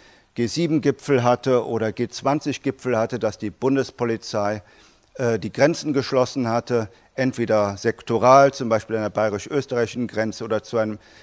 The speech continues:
oder im Zusammenhang mit Corona die Grenzen ganz dicht gemacht hatte. Es ist rechtlich möglich. Und die zweite Lüge ist,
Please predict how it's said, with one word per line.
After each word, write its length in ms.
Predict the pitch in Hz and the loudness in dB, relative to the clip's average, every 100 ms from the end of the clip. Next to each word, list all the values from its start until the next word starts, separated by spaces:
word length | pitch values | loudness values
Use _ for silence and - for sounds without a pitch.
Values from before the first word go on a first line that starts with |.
| - - | -14 -4
oder 400 | 117 117 110 - | 0 2 2 0
im 180 | 127 | -2
Zusammenhang 460 | - 110 120 117 113 | -2 0 2 2 0
mit 180 | 110 - | -2 -4
Corona 460 | 117 98 123 120 | -2 0 2 0
die 100 | 113 | 0
Grenzen 460 | 104 113 110 - 104 | -4 -4 -4 -6 -4
ganz 340 | 120 139 - | 0 0 -2
dicht 300 | - 117 - | -8 -10 -6
gemacht 420 | - 113 110 - 117 | -4 0 0 -2 -2
hatte. 380 | 110 131 123 - - - | -2 0 -2 -2 -14 -8
Es 180 | 117 - | -8 -4
ist 380 | 147 120 - | -2 -4 -4
rechtlich 440 | 113 117 - 110 - | -4 -4 -4 -8 -4
möglich. 600 | 110 123 - 143 143 - _ _ _ _ _ | -4 -2 -2 -2 -2 -8 _ _ _ _ _
Und 100 | 147 | -4
die 100 | 127 | -4
zweite 640 | - - 123 135 139 135 - | -2 2 2 4 2 2 0
Lüge 380 | 127 135 120 127 | -2 -2 0 -2
ist, 460 | 120 127 - - | -2 -4 -4 -16